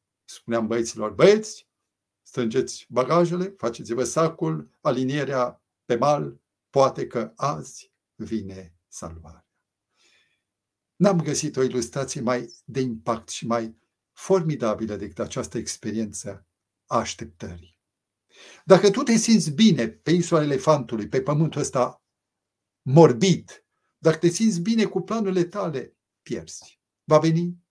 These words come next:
și nu te va lua, pentru că vei fi la pescuit sau la golf sau la club sau la film. Fii pregătit. Timpul este acum. Ai de ales să fii între realist,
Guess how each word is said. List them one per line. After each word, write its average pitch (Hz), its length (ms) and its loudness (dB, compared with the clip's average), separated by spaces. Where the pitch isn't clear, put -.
și - 180 -12
nu 107 120 -6
te 107 100 -14
va 104 120 -4
lua, 95 200 -8
pentru 156 240 -6
că 175 60 2
vei 175 180 2
fi 226 400 -4
la - 160 -2
pescuit 156 540 -6
sau 147 280 -2
la 127 180 -4
golf 147 420 -6
sau 135 400 -8
la 110 200 -6
club 123 360 -10
sau 113 400 -14
la 113 180 -4
film. 123 680 -6
Fii 165 160 -4
pregătit. - 720 -10
Timpul 156 640 -4
este 85 520 -16
acum. - 520 -16
Ai 208 200 8
de 190 100 6
ales 214 220 4
să 185 120 4
fii 180 240 2
între 160 600 0
realist, 123 800 0